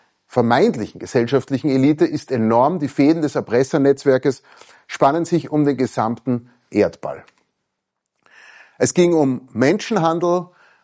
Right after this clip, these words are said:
um Kindesmissbrauch, ja, aber nicht nur. Epstein wirkte in den Pandemievorbereitungen zu Corona mit. Er lukrierte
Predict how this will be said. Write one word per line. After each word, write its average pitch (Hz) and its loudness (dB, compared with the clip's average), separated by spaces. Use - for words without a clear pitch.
um 104 -6
Kindesmissbrauch, 156 2
ja, 156 4
aber 139 0
nicht 147 -2
nur. 151 2
Epstein 175 0
wirkte 180 2
in 113 -2
den 110 -2
Pandemievorbereitungen 156 2
zu 151 -6
Corona 151 2
mit. 147 -2
Er 113 2
lukrierte 170 2